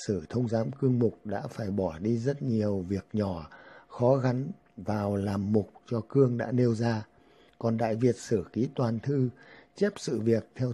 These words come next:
thứ tự năm, tháng, ngày, cho nên nó chép liên tục được cả việc lớn lẫn việc nhỏ. Do đó nó có nhiều việc nhỏ mà Khâm Định Việt Sử Thông Giám Cương Mục không có.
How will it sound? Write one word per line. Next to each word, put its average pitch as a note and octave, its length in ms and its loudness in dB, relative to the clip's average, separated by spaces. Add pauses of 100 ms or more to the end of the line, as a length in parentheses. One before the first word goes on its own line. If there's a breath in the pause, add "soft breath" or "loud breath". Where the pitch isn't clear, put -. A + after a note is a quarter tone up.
thứ B2+ 240 -2 (100)
tự B2+ 240 6
năm, A#2+ 460 2 (200)
tháng, A2+ 420 -2
ngày, G2+ 380 0 (400 loud breath)
cho B2+ 180 0
nên B2 320 6
nó A#2 160 2
chép C#3 300 0
liên B2+ 220 4
tục - 240 0
được G#2+ 200 -4
cả E2 220 -4
việc G#2 180 -2
lớn A#2 320 2 (120)
lẫn B2 260 0
việc A#2 220 0
nhỏ. G2+ 340 0 (400 loud breath)
Do A#2+ 220 2
đó A#2 260 2
nó B2+ 140 2
có C3 140 -2
nhiều A#2 580 4 (680 loud breath)
việc A2+ 200 2 (120)
nhỏ G2+ 500 2 (160)
mà G#2 200 -2
Khâm B2+ 320 4
Định A2 220 0
Việt G#2+ 160 2
Sử E2+ 280 -4
Thông A#2+ 200 0
Giám B2+ 200 2 (220)
Cương A#2 220 2
Mục A2+ 140 2 (100)
không A#2+ 200 -2
có. G2+ 300 0